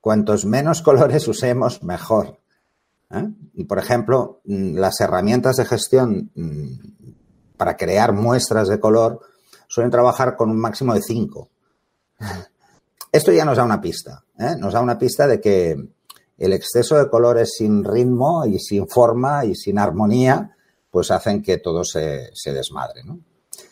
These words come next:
Lo que os decía del Adobe Color, de verdad, yo creo que si no lo conocéis,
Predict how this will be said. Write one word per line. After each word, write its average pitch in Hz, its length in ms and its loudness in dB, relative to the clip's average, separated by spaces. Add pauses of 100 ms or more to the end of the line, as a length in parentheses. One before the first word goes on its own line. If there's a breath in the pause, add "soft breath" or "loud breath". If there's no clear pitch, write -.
(140 loud breath)
Lo 90 120 2
que 123 80 6
os 110 60 6
decía 147 280 6
del 135 120 6
Adobe 113 260 6
Color, 131 320 4
de 82 80 0
verdad, 92 500 2
yo 95 140 -2
creo 101 220 -4
que 87 180 -4
si 87 160 -10
no 90 120 -6
lo 98 120 0
conocéis, 95 800 -2